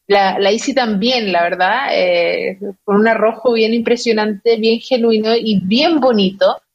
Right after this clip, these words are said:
Em, y lo que buscamos es, primero, sensibilizar y dar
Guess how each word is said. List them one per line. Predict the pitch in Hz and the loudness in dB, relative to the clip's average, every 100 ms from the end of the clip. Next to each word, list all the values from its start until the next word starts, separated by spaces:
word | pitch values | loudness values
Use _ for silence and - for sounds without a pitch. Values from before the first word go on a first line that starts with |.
| _ _ - | _ _ -6
Em, | - 220 226 220 226 214 | 0 2 2 0 -2 0
y | 262 | 2
lo | 277 | 2
que | 277 | 2
buscamos | 285 285 - 330 339 392 381 | 0 -2 -2 -2 2 0 0
es, | 349 359 359 - _ | -2 -4 -6 -14 _
primero, | 277 277 320 370 | -2 0 0 0
sensibilizar | 370 349 349 311 277 226 - 247 247 349 | -2 -4 -2 0 0 -2 -2 0 0 0
y | 311 | 0
dar | 277 277 269 | 0 0 -6